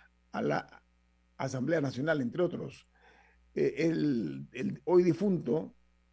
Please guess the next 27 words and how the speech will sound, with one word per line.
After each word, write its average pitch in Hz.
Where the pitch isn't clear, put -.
eh, 143
subdirector 147
del 156
Registro 139
Público, 139
él 151
había, 160
eh, -
participado 139
en 160
los 139
comicios 160
electorales 147
pasados -
y -
fue 190
vencido 185
por 165
unos 185
cuantos 180
votos 165
nada 147
más 151
por, 156
eh, -
su -
contendor 156